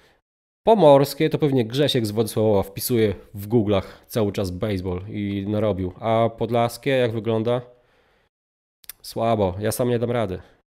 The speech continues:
I tu jest ciekawa rzecz, podobne zapytania, czyli co poza tym wpisują internauci? Jest to baseball jacket.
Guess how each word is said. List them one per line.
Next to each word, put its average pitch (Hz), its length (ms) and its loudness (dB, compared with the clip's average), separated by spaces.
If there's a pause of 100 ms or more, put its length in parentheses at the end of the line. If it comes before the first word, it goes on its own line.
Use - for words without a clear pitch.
(400)
I 127 60 -20
tu 170 140 2
jest 156 160 4
ciekawa 139 520 2
rzecz, 156 240 0
podobne 147 360 4
zapytania, 135 480 0
czyli 135 320 0
co - 160 2
poza 127 300 2
tym 101 380 0
wpisują 113 460 0
internauci? 131 560 2
Jest 131 200 4
to 143 80 4
baseball 135 400 4
jacket. 127 380 0